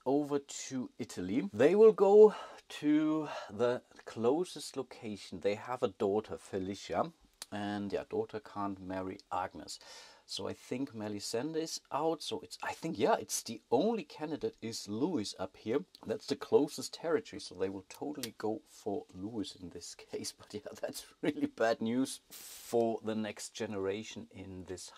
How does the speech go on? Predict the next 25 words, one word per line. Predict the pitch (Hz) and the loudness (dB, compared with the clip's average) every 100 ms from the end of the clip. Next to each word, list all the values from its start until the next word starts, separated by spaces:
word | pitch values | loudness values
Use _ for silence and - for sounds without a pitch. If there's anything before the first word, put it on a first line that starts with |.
| - | -4
house | 95 107 - | -2 0 -4
here. | - | -10
Basically, | 90 90 95 - - - - | -10 -10 -10 -14 -14 -12 -8
<laughs> | 143 | -6
a | |
lot | 110 - 117 - | -6 -8 -2 0
of | 143 - | 2 0
red | 107 - | -2 -2
tokens | - 101 - 87 82 - - - - - | 0 0 0 -10 -12 -16 -18 -18 -20 -12
will | 95 107 101 | -2 2 4
get | 98 - | 2 2
added | - 95 98 | 0 0 0
to | - 90 | -4 -10
the | 87 | -12
trade | - 87 85 | -4 -4 -2
back, | 92 87 | -4 -2
but | 107 | 0
we | 120 | 0
may | 123 117 | 2 2
not | 113 101 | 2 0
see | - - | -2 -8
that | 87 82 | -8 -8
in | 85 82 | -12 -12
this | 76 - | -12 -14
playthrough | - - - - | -16 -16 -16 -18